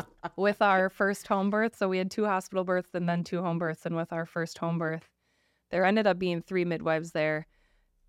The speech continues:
just for fun. Um, and the one I had not met before, and she walked in, she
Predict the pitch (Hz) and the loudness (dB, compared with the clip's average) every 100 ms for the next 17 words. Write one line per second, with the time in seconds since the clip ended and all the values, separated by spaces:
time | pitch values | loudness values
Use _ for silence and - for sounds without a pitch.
0 | _ _ 190 160 - 180 170 156 160 190 | _ _ -8 -8 -4 -6 -2 -2 -2 -6
1 | _ _ _ _ - 220 190 165 165 170 | _ _ _ _ 0 4 4 2 -2 -6
2 | - 190 185 180 175 175 175 175 190 175 | -4 0 2 0 0 -2 -4 0 0 2
3 | 175 180 190 185 185 175 180 165 - 170 | 0 0 0 0 -2 -2 -2 -2 -2 -2
4 | 170 - 175 - 165 170 - 175 180 _ | -2 -2 -6 -4 -4 -2 -2 -4 -6 _
5 | _ _ _ _ - 180 170 160 156 - | _ _ _ _ -2 0 0 0 -2 0
6 | 180 175 180 - 175 165 165 - 170 | 2 2 0 -2 -2 0 -2 -2 -4